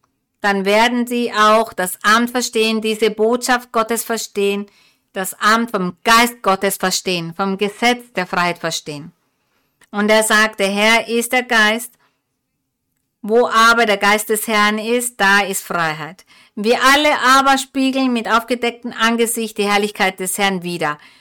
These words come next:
Und wir werden verwandelt in sein Bild von einer Herrlichkeit zur anderen, von dem Herrn, der der Geist ist.“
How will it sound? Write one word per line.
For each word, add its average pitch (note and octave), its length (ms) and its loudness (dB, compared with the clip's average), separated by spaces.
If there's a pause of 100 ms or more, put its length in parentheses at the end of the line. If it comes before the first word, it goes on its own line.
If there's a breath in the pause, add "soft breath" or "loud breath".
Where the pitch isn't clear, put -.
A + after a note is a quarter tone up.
(220 soft breath)
Und F#3 140 -8
wir F3 160 -4
werden B3 360 4
verwandelt A#3+ 720 2 (200 loud breath)
in C#4 280 2
sein C4+ 480 2
Bild C4 440 2
von G3 180 -2 (120)
einer C4+ 340 4
Herrlichkeit A#3+ 680 0
zur - 200 -8
anderen, A#3+ 640 2 (200 loud breath)
von A3 240 -2
dem A3 220 0
Herrn, A3 480 2 (160)
der G3+ 300 4
der G3 160 -2
Geist F3+ 460 -2
ist.“ - 460 -10